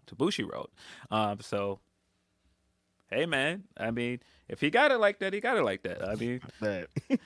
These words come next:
Speaker 1: uh, <laughs> I don't know. Um, but I, wow,
Speaker 2: Got a
Speaker 1: dude.
Speaker 2: whole bunch of checks made out from Paul. Who's Paul?
Speaker 1: I don't know anything about these, uh, I don't know anything about these allegations.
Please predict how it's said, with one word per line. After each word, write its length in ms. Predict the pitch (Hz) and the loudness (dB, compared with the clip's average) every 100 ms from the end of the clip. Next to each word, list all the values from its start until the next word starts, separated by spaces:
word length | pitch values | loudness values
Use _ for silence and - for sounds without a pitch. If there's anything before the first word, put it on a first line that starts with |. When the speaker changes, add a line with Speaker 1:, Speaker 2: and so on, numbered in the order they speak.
| 302 370 - - | 0 -2 2 10
Speaker 1:
uh, 240 | 156 - - - - - - 277 | 12 12 10 10 12 12 10 8
<laughs> 880 | 185 - - 202 - 311 - 240 - - 294 254 | 8 6 6 4 6 4 12 10 10 0 0 4
I 80 | - | 6
don't 120 | 196 | 12
know. 260 | 240 202 107 - - - | 12 12 12 6 4 8
Um, 380 | 123 143 143 147 - 160 135 - 147 120 | 12 12 12 8 6 2 0 0 -2 6
but 340 | 151 165 160 - - - - - 180 | 10 12 10 6 -20 -6 -4 0 6
I, 240 | 160 135 - - | 8 8 4 0
wow, 320 | - 214 196 | 12 12 12
Speaker 2:
Got 140 | 170 214 | 12 12
a 40 | |
Speaker 1:
dude. 100 | 170 | 12
Speaker 2:
whole 220 | 190 226 | 12 12
bunch 300 | 196 208 208 | 12 12 12
of 100 | 190 | 10
checks 300 | - 214 202 | 12 12 12
made 280 | 190 196 202 | 10 12 12
out 160 | 196 180 | 12 12
from 280 | 175 139 113 | 8 6 6
Paul. 500 | - 214 247 117 127 | 12 12 12 10 8
Who's 240 | 240 247 | 2 0
Paul? 400 | - 262 175 95 - - - - 214 - - 320 - - - _ - _ - - - - | 2 4 4 0 -10 -6 -4 0 2 0 0 -2 -4 -12 -14 _ -20 _ -20 -20 -20 -12
Speaker 1:
I 80 | 110 | -2
don't 80 | 123 | 2
know 140 | 123 | 4
anything 300 | 135 131 131 120 | 4 6 4 4
about 260 | 113 110 | 2 0
these, 240 | 107 107 - | -4 -4 0
uh, 300 | 104 107 - - - | 2 4 4 8 8
I 20 | |
don't 180 | 175 156 | 12 12
know 100 | 170 | 12
anything 280 | 165 156 151 | 12 12 10
about 200 | 143 135 | 8 8
these 160 | 143 139 | 8 8
allegations. 480 | 127 - 196 - | 8 12 12 12